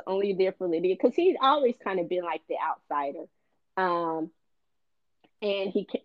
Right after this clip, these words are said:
you know, but one of my favorite scenes with Jackson is when he told someone, "Bitch, I will burn you." What was it? What is it that he can do that the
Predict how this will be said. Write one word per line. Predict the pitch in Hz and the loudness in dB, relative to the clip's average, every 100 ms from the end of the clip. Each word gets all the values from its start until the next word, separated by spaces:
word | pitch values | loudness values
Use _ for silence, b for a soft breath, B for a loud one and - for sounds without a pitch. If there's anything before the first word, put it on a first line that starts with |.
| - | -4
you | 175 202 | 0 2
know, | 190 165 | 2 4
but | 170 180 | 4 2
one | 185 196 | 2 2
of | 196 | 4
my | 190 | 4
favorite | 185 196 185 | 6 2 4
scenes | 190 185 | 2 2
with | 175 | 2
Jackson | 180 175 - 185 | 4 4 4 -2
is | 175 | 0
when | 175 | -2
he | 185 | 0
told | 190 170 | 0 0
someone, | 175 165 165 160 - b b - | 0 -2 0 -2 -6 b b -6
"Bitch, | 214 247 247 - - | 4 6 6 0 0
I | 233 254 | 4 4
will | 202 175 | 4 0
burn | 180 180 196 180 | 0 2 2 2
you." | 170 156 165 | 0 0 0
What | 196 254 262 | 0 2 2
was | 302 302 262 | 2 0 0
it? | - | -4
What | 254 294 | -2 -2
is | 339 320 | -4 -6
it | 277 | -4
that | 294 | -4
he | 294 | -4
can | 302 285 | -8 -10
do | 269 | -6
that | 277 269 | -4 -4
the | 254 | -4